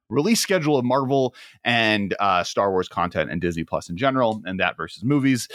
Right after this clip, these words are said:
and what that feels like. And it does lead very well into today's actual Magic the Gathering subject matter, and that is, is the Wizards' release schedule exhausting? Um, over the last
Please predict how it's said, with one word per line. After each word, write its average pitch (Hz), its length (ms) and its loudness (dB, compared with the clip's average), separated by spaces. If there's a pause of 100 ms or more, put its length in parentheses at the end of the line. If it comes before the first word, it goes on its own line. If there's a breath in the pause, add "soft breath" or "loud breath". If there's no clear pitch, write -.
(180 loud breath)
and 98 80 0
what 104 120 2
that 92 120 0
feels 123 240 0
like. 113 220 0
And 202 100 2
it 196 160 0
does 233 280 0
lead 190 360 2 (200 loud breath)
very 190 180 4
well 123 320 2 (100)
into 110 160 -6
today's 101 400 0 (120)
actual 107 320 2
Magic 98 260 0
the 85 60 -14
Gathering 92 280 4
subject 92 360 0
matter, 90 200 2
and 101 220 0
that 147 220 0
is, 113 440 2 (380 loud breath)
is 214 200 4
the 196 100 2
Wizards' 147 520 2 (300 soft breath)
release 131 300 2
schedule 107 420 4
exhausting? 65 640 -2
Um, 85 500 2 (380 loud breath)
over 117 220 4
the 110 80 4
last 117 560 0